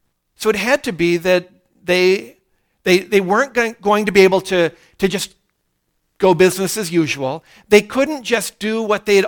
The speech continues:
always done. They couldn't rely on, on habit or tradition or instinct. For every decision, they were gonna have to go to God and to seek his will. They were gonna have to search the scriptures.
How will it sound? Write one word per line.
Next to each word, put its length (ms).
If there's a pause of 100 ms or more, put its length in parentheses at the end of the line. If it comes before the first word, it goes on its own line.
always 400
done. 560 (240)
They 100
couldn't 380
rely 420
on, 320 (140)
on 100
habit 720
or 280
tradition 680
or 280
instinct. 800 (1160)
For 260
every 320
decision, 600
they 120
were 120
gonna 220
have 320
to 80
go 400
to 100
God 540 (560)
and 160
to 60
seek 340
his 240
will. 300
They 100
were 100
gonna 160
have 280
to 100
search 500
the 100
scriptures. 800